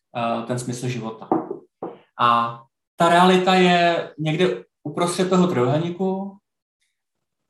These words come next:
Ty póly jsou vlastně extrémy. A já ve většině, eh, svých webů jsem někde tady v té levé části,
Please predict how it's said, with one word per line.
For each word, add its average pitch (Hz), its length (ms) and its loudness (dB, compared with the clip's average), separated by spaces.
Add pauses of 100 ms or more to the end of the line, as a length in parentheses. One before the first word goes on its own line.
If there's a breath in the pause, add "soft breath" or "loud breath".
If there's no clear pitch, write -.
(640)
Ty 160 480 -2
póly 147 300 2
jsou 147 200 -2
vlastně 131 320 -4
extrémy. 113 540 -8 (1160)
A 127 40 -8
já 127 400 -2 (180)
ve 156 100 -4
většině, 208 720 2
eh, 143 500 -12
svých 165 380 -10
webů 156 300 -4
jsem 160 200 -4
někde 151 280 -2
tady 143 360 -2
v - 80 -16 (440)
té 156 120 -6
levé 147 160 -2
části, 120 680 -6